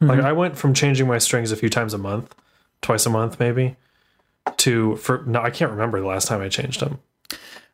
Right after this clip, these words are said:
Speaker 2: Right,
Speaker 1: On
Speaker 2: and
Speaker 1: all of my guitars, you know?
Speaker 2: Yeah. So the corrosion test says Elixir's not that great, even if they might be the most famous coated string.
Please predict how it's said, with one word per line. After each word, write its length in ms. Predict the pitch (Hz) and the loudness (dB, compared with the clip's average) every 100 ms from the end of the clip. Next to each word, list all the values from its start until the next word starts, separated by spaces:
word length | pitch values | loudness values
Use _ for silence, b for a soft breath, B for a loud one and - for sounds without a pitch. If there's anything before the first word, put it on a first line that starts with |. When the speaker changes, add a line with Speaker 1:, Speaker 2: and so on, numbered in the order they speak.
| _ - | _ 0
Speaker 2:
Right, 380 | 147 135 131 _ | 0 -2 -6 _
Speaker 1:
On 160 | 135 127 | 0 2
Speaker 2:
and 100 | 131 | 2
Speaker 1:
all 220 | 135 139 | 2 2
of 80 | 127 | 2
my 160 | 127 | 0
guitars, 560 | 120 117 123 95 101 - | 0 0 -2 -2 -6 -4
you 80 | 120 | -2
know? 240 | 104 107 - _ _ | -2 -4 -8 _ _
Speaker 2:
Yeah. 400 | 151 147 147 117 - _ _ _ _ _ _ | 2 4 2 -4 -10 _ _ _ _ _ _
So 460 | - 196 185 185 180 | 2 4 6 4 4
the 100 | 170 | 2
corrosion 440 | - 185 175 175 | 4 4 6 4
test 280 | - 175 - | 4 2 2
says 220 | 185 156 | 2 4
Elixir's 480 | 156 170 170 185 160 | 4 4 4 2 4
not 180 | 165 156 | 4 4
that 160 | 156 151 | 0 2
great, 280 | 151 131 131 | 0 2 2
even 200 | 131 135 | 2 0
if 180 | - | -2
they 300 | - 135 131 | 0 2 4
might 280 | 127 131 131 | 2 0 0
be 120 | 131 | -2
the 80 | 127 | 0
most 320 | 127 131 - | 0 0 -2
famous 420 | - 135 123 120 - | 0 2 2 0 0
coated 380 | - 120 127 - | 2 0 0 -2
string. 500 | - 135 123 123 | 2 2 2 0